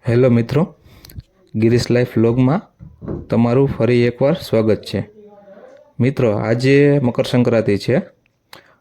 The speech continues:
અને મકર સંક્રાંતિ એટલે કે ઘરે બનેલા મીઠા લાડવા વગર તહેવાર અધૂરો લાગે. આજે અમે ઘરે શુદ્ધ ઘીથી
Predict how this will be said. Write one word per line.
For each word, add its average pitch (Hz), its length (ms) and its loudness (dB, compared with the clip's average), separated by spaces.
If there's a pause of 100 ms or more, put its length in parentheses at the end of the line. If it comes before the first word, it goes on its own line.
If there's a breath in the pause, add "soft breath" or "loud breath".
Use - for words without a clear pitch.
અને 131 520 2 (260)
મકર 127 220 0
સંક્રાંતિ 135 540 0
એટલે 127 380 0
કે 139 240 -2 (1000 soft breath)
ઘરે 113 260 2
બનેલા 120 480 2
મીઠા 117 360 0
લાડવા 120 440 2
વગર 120 340 0
તહેવાર 117 480 0
અધૂરો 110 420 2
લાગે. 98 420 -2 (600 soft breath)
આજે 113 360 -2
અમે 120 300 2
ઘરે 117 420 0 (400 soft breath)
શુદ્ધ 127 480 2 (1040 soft breath)
ઘીથી 131 600 0